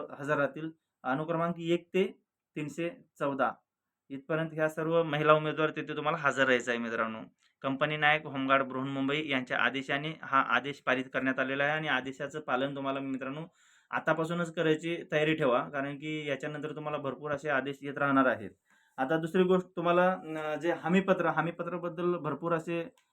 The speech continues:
विद्यार्थी मित्र आहेत की ते म्हणजे खूप, अ, म्हणजे द्विधा मनस्थिती आहे, शंका आहे त्यांच्या मनात की "सर, कशा पद्धतीनं हमीपत्र भरायचं आहे?" तर मित्रांनो, तुम्हाला हमीपत्र मी एक वेळा दाखवतो.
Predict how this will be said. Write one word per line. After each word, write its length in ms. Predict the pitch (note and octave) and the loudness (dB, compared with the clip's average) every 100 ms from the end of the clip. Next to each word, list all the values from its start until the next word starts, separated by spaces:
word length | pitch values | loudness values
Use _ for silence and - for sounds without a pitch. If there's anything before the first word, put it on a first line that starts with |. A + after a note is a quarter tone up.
| - | -10
विद्यार्थी 360 | C3+ D#3 D#3+ | 0 2 2
मित्र 240 | E3 E3 E3+ | -2 -4 -2
आहेत 160 | D#3 C3 | -2 -4
की 60 | D#3 | -8
ते 340 | D#3+ D#3+ D#3 | -4 -4 -4
म्हणजे 360 | C#3+ D3+ D#3 D3+ | -6 -4 -4 -4
खूप, 240 | - F3 F3+ | -6 -4 2
अ, 240 | E3+ D#3+ | 2 2
म्हणजे 260 | D3 D3 D3+ | -2 -4 -6
द्विधा 240 | D3+ D3+ | -4 -2
मनस्थिती 320 | D3 C3+ C3+ | 0 0 -2
आहे, 100 | C#3 | -6
शंका 300 | C3+ D3 C#3 | -6 -6 -2
आहे 120 | C#3+ C3 | 0 0
त्यांच्या 260 | C3+ C3+ | -2 -2
मनात 240 | C3+ C3+ C3+ | 0 0 -2
की 100 | D3 | -8
"सर, 140 | C3+ C#3+ | -12 -12
कशा 280 | C3+ C3+ | -12 -12
पद्धतीनं 360 | C#3+ C3 C3 C3+ | -8 -6 -4 -4
हमीपत्र 440 | C3 B2+ C3 C3 | -4 -6 -8 -8
भरायचं 340 | B2+ B2 A#2+ A#2+ | -8 -6 -6 -6
आहे?" 180 | A#2+ D3 _ _ _ _ _ _ - | -12 -14 _ _ _ _ _ _ -10
तर 100 | C#3 | -6
मित्रांनो, 300 | C#3+ D3+ D#3 | -2 0 0
तुम्हाला 220 | D#3+ D#3+ | 0 2
हमीपत्र 460 | C3+ C#3+ C#3 D3+ | 2 0 0 -2
मी 120 | D#3 D#3 | 0 0
एक 60 | |
वेळा 120 | D3 | 0
दाखवतो. 520 | D3 C#3 D3+ C#3+ F3+ | 2 2 0 -6 -8